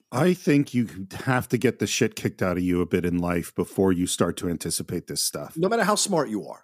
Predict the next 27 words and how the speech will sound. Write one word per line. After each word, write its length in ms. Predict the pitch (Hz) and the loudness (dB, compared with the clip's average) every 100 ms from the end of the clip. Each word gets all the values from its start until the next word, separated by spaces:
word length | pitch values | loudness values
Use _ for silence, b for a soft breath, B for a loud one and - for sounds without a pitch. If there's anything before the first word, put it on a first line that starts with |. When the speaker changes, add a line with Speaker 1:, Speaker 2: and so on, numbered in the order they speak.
| - | -12
Speaker 1:
<clears throat> 80 | 143 | 0
Speaker 2:
Absolutely 480 | 190 190 147 113 | 2 4 2 -2
true. 160 | - 135 | -4 -4
Speaker 1:
Absolutely. 540 | 143 - 151 151 92 120 | -4 -4 -2 -2 -2 -8
Speaker 2:
Absolutely 360 | - - - | -12 -16 -16
true. 100 | - _ | -18 _
Speaker 1:
I, 80 | 165 | -2
well, 220 | 185 208 - | 2 2 2
and 100 | 190 | 0
I 80 | 190 | 0
think 220 | 269 262 | 0 -2
the 80 | 277 | -2
line 400 | 180 156 170 175 | 0 2 2 2
of, 340 | 131 135 113 - _ - | 2 2 0 -14 _ -4
in 140 | 135 | -2
all 220 | 131 156 | 0 0
honesty, 360 | 147 165 - 135 123 | 0 -2 -2 -2 -2
"I 120 | 123 | -6
thought 340 | - 143 151 | -2 -2 -2
they 100 | 147 | 0
were 180 | 123 117 | 0 2
my 260 | 110 113 190 | 2 2 0
lawyers." 580 | 135 80 71 - - - | 0 -4 -6 -16 -16 -10
Speaker 2:
Mm-hmm. 280 | 135 147 190 - _ - | -8 -4 -6 -8 _ -2
Speaker 1:
That 240 | 220 302 | -2 0
makes 240 | 277 277 | 0 0
a, 100 | - | 0